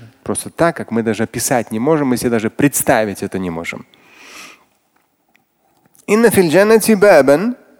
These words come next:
юкалю лаху ар-райян". Поистине в раю есть врата,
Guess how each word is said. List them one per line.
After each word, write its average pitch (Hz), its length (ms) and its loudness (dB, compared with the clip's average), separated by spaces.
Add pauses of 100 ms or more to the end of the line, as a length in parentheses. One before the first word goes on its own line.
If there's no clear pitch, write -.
(100)
юкалю 117 380 -2
лаху 113 320 -2
ар-райян". 95 640 -8
Поистине 127 520 -2
в 117 60 -4
раю 185 360 0 (600)
есть 139 600 -6
врата, 107 520 -4